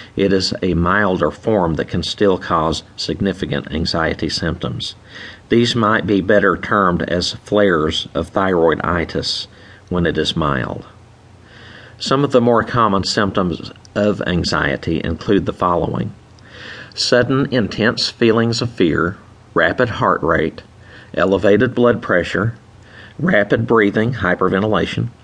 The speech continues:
sweating, trembling, muscle tension with pain, including chest area. There can also be anxiety that is more of a constant type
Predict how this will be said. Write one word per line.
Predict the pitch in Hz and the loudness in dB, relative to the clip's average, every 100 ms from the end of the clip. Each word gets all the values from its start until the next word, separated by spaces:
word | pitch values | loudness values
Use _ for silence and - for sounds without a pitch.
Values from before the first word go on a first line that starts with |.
| - - | -20 -10
sweating, | - - 104 101 101 117 156 - - - - - - | -6 0 4 4 4 2 -2 -8 -20 -20 -20 -20 -12
trembling, | - 117 104 98 113 135 123 - - - - - - | -2 0 2 2 0 -2 -8 -18 -20 -20 -20 -20 -6
muscle | 101 101 - 107 | 0 0 2 2
tension | 107 104 92 104 90 92 | 2 -2 -2 -2 -2 -2
with | 85 90 85 - - | 0 2 0 -4 -14
pain, | - 95 82 82 - - - | -4 -2 -2 -4 -10 -10 -4
including | 87 - 87 85 85 87 - - - - - | -4 0 0 0 -2 -4 -12 -20 -20 -20 -10
chest | - 92 80 - | -2 -2 -2 -4
area. | 160 55 50 - - - - - - - | -2 -2 -4 -10 -20 -20 -20 -18 -18 -2
There | 113 | 0
can | 117 120 | 2 2
also | 151 147 117 | 2 2 2
be | 113 101 | 2 2
anxiety | - 85 85 85 78 76 - 90 | 0 -2 0 0 0 -2 -2 -4
that | 87 90 | -2 -2
is | 90 | -2
more | 104 95 67 | 0 2 2
of | 82 | 0
a | 85 | -2
constant | - 110 107 - - 98 - | -4 -2 -2 -2 -4 -4 -4
type | - 92 85 - | -6 -2 -2 -6